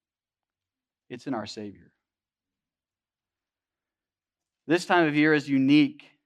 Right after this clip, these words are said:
in the anticipation that it produces in all of us. So this year, resolve to be aware. You should know what the Bible says. You should observe how all the things that are unfolding around us, we were told would happen.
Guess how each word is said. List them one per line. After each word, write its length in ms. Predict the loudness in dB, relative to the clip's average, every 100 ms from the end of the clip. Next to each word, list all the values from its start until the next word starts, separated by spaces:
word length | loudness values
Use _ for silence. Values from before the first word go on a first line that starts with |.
| _
in 120 | -8
the 120 | -6 -6
anticipation 920 | -10 -14 -10 -12 -6 -4 -4 -4 -6
that 160 | -6
it 100 | -10
produces 580 | -12 -6 -4 -4 -6 -14
in 100 | -8
all 220 | -8 -8
of 100 | -12
us. 360 | -18 -20 -20 _ _ _ _ _ _ _ _ _ -14
So 220 | -10 -4
this 260 | -4 -4
year, 160 | -4 -2
resolve 640 | -2 -4 -2 2 2 0 -6
to 80 |
be 180 | -14 -8
aware. 520 | -8 -8 -12 -14 -18 -10
You 140 | -10
should 220 | -6 -8
know 300 | -8 -6 -4
what 200 | -4 -6
the 80 | -8
Bible 340 | -12 -14 -16
says. 800 | -18 -18 -16 -12 -12 -14 -20 -20 _ _ _ _ _ _ _ _ -14
You 100 | -12
should 200 | -6 -4
observe 840 | -4 -4 -2 0 2 0 -2 -12 _ _ _ _
how 280 | -4 -2 0
all 420 | -4 -8 -8 -10
the 60 | -10
things 340 | -10 -8 -6
that 100 | -4
are 120 | -2
unfolding 460 | -4 -6 -8 -6 -6
around 340 | -4 -2 0 0
us, 180 | -2
we 220 | -6 -10 -8
were 220 | -8 -8
told 600 | -14 0 4 6 4 0
would 140 | -4
happen. 360 | -4 -8 -12